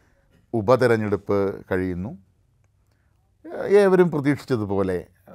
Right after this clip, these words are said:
വളരെ വലിയ ഒരു വിജയം, ആ, യു ഡി എഫിനുണ്ടാകുന്നു. സ്വാഭാവികമായും യു ഡി എഫിനെ നയിക്കുന്ന, ആ, ഇന്ത്യൻ നാഷണൽ കോൺഗ്രസ്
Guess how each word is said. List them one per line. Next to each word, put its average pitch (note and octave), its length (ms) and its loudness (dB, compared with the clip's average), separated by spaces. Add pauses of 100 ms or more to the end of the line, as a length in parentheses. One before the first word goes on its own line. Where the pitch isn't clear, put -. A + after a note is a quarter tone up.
വളരെ A#2+ 400 4 (680)
വലിയ B2 480 4
ഒരു G#2+ 160 -4
വിജയം, F#2 400 -6 (600)
ആ, G2 100 -10 (520)
യു G2+ 200 -4
ഡി G#2+ 100 -2
എഫിനുണ്ടാകുന്നു. F2+ 680 -4 (880)
സ്വാഭാവികമായും F3+ 800 8 (140)
യു D#3 160 2
ഡി D3+ 100 2
എഫിനെ D3 280 0
നയിക്കുന്ന, A#2+ 520 -2 (440)
ആ, - 140 -8
ഇന്ത്യൻ A2 240 -6
നാഷണൽ G#2+ 240 -4
കോൺഗ്രസ് G2+ 600 -2